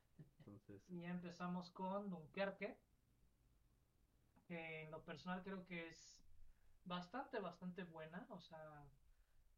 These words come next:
Speaker 2: Nolan ya sabemos que tiene su estilo. Él empezó prácticamente en la publicidad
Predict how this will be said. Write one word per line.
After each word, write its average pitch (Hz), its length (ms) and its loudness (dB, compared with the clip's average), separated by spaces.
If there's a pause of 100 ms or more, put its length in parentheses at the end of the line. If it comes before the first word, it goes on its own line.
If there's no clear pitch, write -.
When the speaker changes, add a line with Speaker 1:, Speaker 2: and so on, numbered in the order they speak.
(360)
Speaker 2:
Nolan 208 520 8
ya 180 500 6
sabemos 165 440 -2
que 143 360 -10
tiene 151 760 -10 (840)
su 180 80 -8
estilo. 196 460 4 (200)
Él 185 560 2
empezó 202 720 6 (600)
prácticamente 175 640 -2
en 185 80 6
la 165 160 4
publicidad 147 680 -4